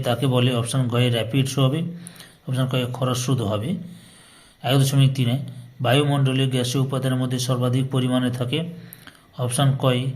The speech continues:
নাইট্রোজেন। এক দশমিক চারে পৃথিবীর অ্যালবেডোর পরিমাণ, অপশান ক্ষয় চৌত্রিশ শতাংশ।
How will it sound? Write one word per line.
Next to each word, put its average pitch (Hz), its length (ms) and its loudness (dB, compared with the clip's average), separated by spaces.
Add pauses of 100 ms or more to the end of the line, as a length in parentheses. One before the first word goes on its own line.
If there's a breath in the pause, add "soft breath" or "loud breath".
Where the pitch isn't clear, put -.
(340)
নাইট্রোজেন। 123 560 0 (840 loud breath)
এক 131 140 2
দশমিক 131 380 2
চারে 123 240 0 (460 loud breath)
পৃথিবীর 135 400 4
অ্যালবেডোর 127 500 2 (260)
পরিমাণ, 123 360 2 (720 loud breath)
অপশান 135 240 2 (100)
ক্ষয় 127 180 0 (120)
চৌত্রিশ 131 420 0
শতাংশ। 123 300 0